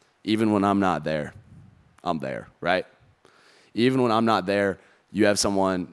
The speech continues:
you know you have someone who has your back and is, um, fighting for you somewhere else, right? And so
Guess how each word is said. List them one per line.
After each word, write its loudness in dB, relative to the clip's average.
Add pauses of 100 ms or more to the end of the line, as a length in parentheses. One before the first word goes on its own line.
you -4
know 2
you 2
have -2
someone -4
who -4
has -4
your -8
back -2 (1300)
and -4 (400)
is, -4
um, -8 (120)
fighting 0
for -2
you -4
somewhere -8
else, -12 (300)
right? -2 (600)
And 2
so 4